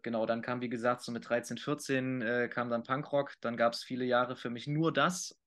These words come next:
Und da war ich wirklich so ganz krass konservativ. Da gab's nix anderes <laughs> parallel dazu. Durfte es gar nicht geben. Das war damals für den Lifestyle ganz wichtig,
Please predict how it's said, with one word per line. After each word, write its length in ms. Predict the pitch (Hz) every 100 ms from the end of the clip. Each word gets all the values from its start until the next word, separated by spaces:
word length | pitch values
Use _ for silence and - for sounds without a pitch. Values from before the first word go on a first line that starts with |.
| _
Und 220 | 123 123
da 140 | 120 117
war 160 | 117
ich 120 | 123 127
wirklich 320 | 123 127 -
so 160 | 123
ganz 360 | 117 123 135 -
krass 400 | - 135 127 -
konservativ. 720 | - 139 135 127 123 127 131
Da 100 | 117
gab's 280 | 117 117 -
nix 200 | 135 -
anderes 500 | 120 135 127 151 -
<laughs> 0 |
parallel 420 | 147 131 127 131
dazu. 440 | 131 - - 131 135 - - -
Durfte 280 | 160 175 147
es 80 | 135
gar 180 | 143 139
nicht 200 | 139 -
geben. 260 | 139 143
Das 160 | 131 127
war 140 | 127
damals 340 | 131 131 127 -
für 140 | 127
den 100 | 127
Lifestyle 540 | 120 117 135 - 123
ganz 260 | 117 131 131
wichtig, 500 | 135 143 131 127